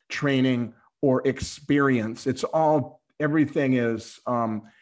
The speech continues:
you come at it with a political point of view, and the best stories you don't find when you, you find only when you leave your politics at the door or far away. And you, f-,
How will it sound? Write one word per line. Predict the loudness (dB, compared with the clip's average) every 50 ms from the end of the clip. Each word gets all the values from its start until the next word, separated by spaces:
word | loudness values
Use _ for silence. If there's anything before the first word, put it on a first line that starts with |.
| _ _
you | -2 0 0
come | 0 0 0 2 2 2
at | 2 2
it | 0 0
with | -2 -2 -4
a | -6
political | -6 -2 -2 0 0 0 -2 -6
point | -6 -4 -4 -4 -4
of | -2 -2
view, | -2 0 0 0
and | 0 -2
the | -2
best | 0 0 0 0 -2
stories | -4 -2 0 2 2 2 2 2 0 -2 -4 -10 _ _ -4
you | -2 -2 -2
don't | 0 0 -2 -2 -2 -4
find | -8 -8 -6 -4 -4 -2 -4 -4 -6 -6 -6
when | -4 -4 -4
you, | -4 -4 -6 -4 -2
you | 0 0 0
find | 0 0 -2 0 0 0 -2 -2
only | -2 0 0 2 2 2 2
when | 0 0 0 0
you | -2 -2 0
leave | 0 0 0 0 0
your | -2 -6
politics | -4 -2 -2 0 0 0 0 -2 -2 -2 -2 -4 -4 -4 -10 -20 _ _ _ _ _ _ _ -6
at | -6 -4 -2 -2
the | -4
door | -2 0 0 2 2 2 2 2 2
or | 0 -2
far | -2 0 0 2 2 2
away. | 0 0 -2 -4 -6 -8 -10 -16 _ _ _ _ _ _
And | -2 0 2 2
you, | 2 2
f-, | 0 -2 -8 -12